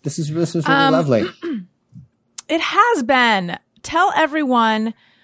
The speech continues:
Speaker 2: where they can find you and what they should look out for and do all your plugs.
Speaker 1: I'm easy to find. Justin Willman dot com is my website. That's where, um,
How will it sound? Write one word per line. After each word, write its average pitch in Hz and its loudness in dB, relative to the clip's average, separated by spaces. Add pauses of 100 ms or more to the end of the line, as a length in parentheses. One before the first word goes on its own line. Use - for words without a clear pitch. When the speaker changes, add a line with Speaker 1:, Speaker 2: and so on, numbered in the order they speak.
(100)
Speaker 2:
where 240 2
they 254 0
can 247 0
find 226 2
you 214 2
and 185 0
what 202 0
they 214 -2
should 208 -6
look 202 -10
out 185 -2
for 185 0
and 160 -2
do 262 0
all 220 2
your 180 -4
plugs. - -8
Speaker 1:
I'm 131 2
easy 156 2
to 208 2
find. 110 -4 (720)
Justin 131 0
Willman 143 4
dot 175 0
com 170 2
is 180 -2
my 185 4
website. 113 0 (680)
That's 110 -4
where, 123 2
um, 117 0